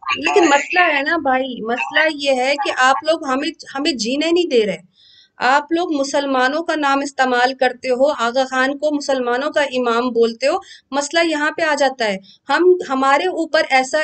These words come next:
Speaker 1: इमाम क्यों थोप रहे हो, क्यों उसको मुसलमानों का इमाम कहते हो, जबकि वो इंसान खुद शराब बेचता है, जुआ खेलता है, सूद खाता है,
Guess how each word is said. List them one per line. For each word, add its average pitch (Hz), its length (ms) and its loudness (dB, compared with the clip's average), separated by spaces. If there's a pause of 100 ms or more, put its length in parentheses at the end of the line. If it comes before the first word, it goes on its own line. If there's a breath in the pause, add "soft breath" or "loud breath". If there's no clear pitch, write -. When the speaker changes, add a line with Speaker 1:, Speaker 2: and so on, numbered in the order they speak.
Speaker 1:
इमाम 262 420 0
क्यों 320 300 -2
थोप 311 380 0
रहे 285 220 6
हो, 277 280 4
क्यों 339 180 -2
उसको 359 240 -4
मुसलमानों 269 600 0
का 277 120 -2
इमाम 254 420 -2
कहते 247 360 -2
हो, 262 220 2 (300 loud breath)
जबकि 277 300 2
वो 311 180 -2
इंसान 285 460 -4
खुद 339 240 -8
शराब 277 460 2
बेचता 240 440 0
है, 214 160 -2
जुआ 277 400 -2
खेलता 233 520 -2
है, 233 300 -2
सूद 339 420 -8
खाता 254 360 -2
है, 233 300 0